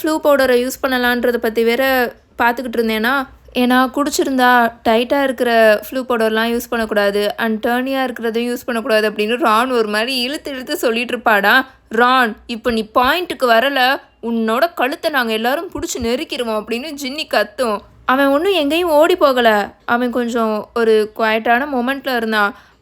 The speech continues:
"அவனுக்கு ஒரு ஓல்டர் கேர்ள் ஃப்ரெண்ட் இருக்கு" அப்படின்னு ரான் சொல்லிக்கிட்டு இருப்பானா.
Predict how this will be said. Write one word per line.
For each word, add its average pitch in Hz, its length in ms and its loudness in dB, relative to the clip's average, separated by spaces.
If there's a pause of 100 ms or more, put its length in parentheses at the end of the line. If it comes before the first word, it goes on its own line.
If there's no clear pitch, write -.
(100)
"அவனுக்கு 233 400 0
ஒரு 220 380 6
ஓல்டர் 285 520 2
கேர்ள் 233 340 -2
ஃப்ரெண்ட் 269 320 -6
இருக்கு" 233 400 -4
அப்படின்னு 220 340 -4
ரான் 240 400 -2
சொல்லிக்கிட்டு 262 460 -2
இருப்பானா. 214 480 0